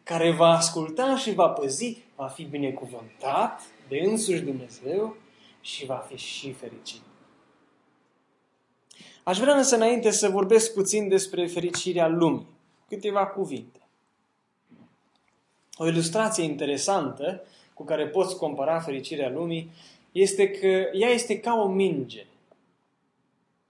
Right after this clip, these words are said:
Când este aproape, dai cu piciorul în ea.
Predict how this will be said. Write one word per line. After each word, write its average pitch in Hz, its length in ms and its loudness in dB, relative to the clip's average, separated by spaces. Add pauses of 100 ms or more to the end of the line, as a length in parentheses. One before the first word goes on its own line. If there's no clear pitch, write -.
(500)
Când 147 180 -6
este 185 320 2
aproape, 185 760 4
dai 208 240 2
cu 208 60 -10
piciorul 196 520 0
în 143 60 -2
ea. 123 260 -6